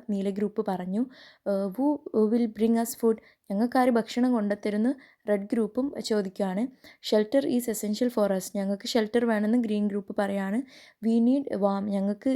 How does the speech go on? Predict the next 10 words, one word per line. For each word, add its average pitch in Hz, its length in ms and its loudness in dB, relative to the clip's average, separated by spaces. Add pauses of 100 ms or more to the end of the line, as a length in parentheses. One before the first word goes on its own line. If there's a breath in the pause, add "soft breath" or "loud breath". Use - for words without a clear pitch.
ചൂട് 214 320 0
വേണമെന്ന് 208 460 0 (300 loud breath)
യെല്ലോ 202 260 2
ഗ്രൂപ്പും 202 340 -2
പറയാണ്. 220 240 0 (160)
They 220 220 -2
all 247 240 0
panicked. 196 440 -4
എല്ലാവരും 196 340 2
ഒന്ന് 226 200 2